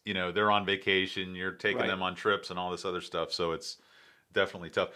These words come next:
Speaker 1: Now, uh, I interviewed another candidate, uh, last week, Leanne Gowdy, and she kinda gave me some information, so I can kinda piggyback off of that.
Speaker 2: Okay.
Speaker 1: I don't have to have you reteach me some of this stuff. But it's my understanding, is it in April that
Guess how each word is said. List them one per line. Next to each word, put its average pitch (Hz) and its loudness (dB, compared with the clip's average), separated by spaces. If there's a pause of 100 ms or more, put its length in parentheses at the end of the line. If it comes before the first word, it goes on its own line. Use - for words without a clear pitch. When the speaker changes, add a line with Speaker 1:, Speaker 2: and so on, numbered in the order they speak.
(200)
Speaker 1:
Now, 131 10
uh, 117 8
I 120 8
interviewed 135 2
another 123 6
candidate, 104 0
uh, 92 2
last 95 4
week, 95 -6
Leanne 92 -4
Gowdy, 90 2
and 85 -8
she 101 -10
kinda 104 -4
gave 90 -6
me 87 -8 (320)
some 101 -8
information, 90 -4
so 90 2
I 98 2
can 90 -14
kinda 107 0
piggyback 90 -2
off 87 4
of 85 -12
that. 90 4
Speaker 2:
Okay. 80 -2
Speaker 1:
I - 2
don't 87 -2
have 92 2
to 87 0
have 87 2
you 90 -4
reteach 92 -6
me 87 -6
some 95 -2
of 87 0
this 80 -4
stuff. 90 4 (380)
But 117 6
it's 110 -2
my 143 10
understanding, 139 2
is 117 -2
it 120 2
in 113 -4
April 143 4
that 120 4